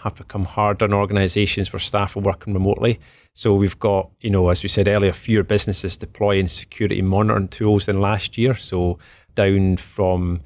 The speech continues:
forty percent to thirty-five percent, and fewer businesses,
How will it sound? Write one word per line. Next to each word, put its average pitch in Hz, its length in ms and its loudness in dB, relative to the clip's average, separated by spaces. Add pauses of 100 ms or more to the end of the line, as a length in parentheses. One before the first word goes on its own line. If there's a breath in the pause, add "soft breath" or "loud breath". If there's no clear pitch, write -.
forty 107 260 0
percent - 600 -4
to 92 240 -2
thirty-five 110 680 -2
percent, 110 420 -2 (160)
and 95 260 -2
fewer 113 260 2
businesses, 107 880 0